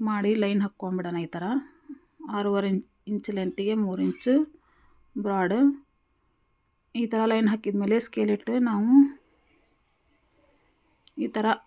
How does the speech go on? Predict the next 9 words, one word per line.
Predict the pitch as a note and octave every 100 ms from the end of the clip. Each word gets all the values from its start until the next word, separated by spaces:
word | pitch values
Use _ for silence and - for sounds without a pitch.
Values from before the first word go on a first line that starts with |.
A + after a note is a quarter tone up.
| _ _ _
ಒಂದು | G#3+ G#3+ A3+ - A3
ಮಾರ್ಕ್ | G3 G#3+
ಮಾಡ್ಕೊಳ್ಳೋಣ. | G3+ F3+ - F3+ F#3 B3 B3+ - _ _ _ _ _ _ _ _ G#3+
ನೋಡಿ, | G#3+ G3+ G3+
ಇವಾಗ | G3 G#3 G#3+
ಮುಂಭಾಗ | G3+ F#3+ G3 G3+
ಮಾರ್ಕಿಂಗ್ | G3 G3 G3+ F#3+ F#3+
ರೆಡಿ | F3+ F3
ಆಯ್ತು. | E3+ -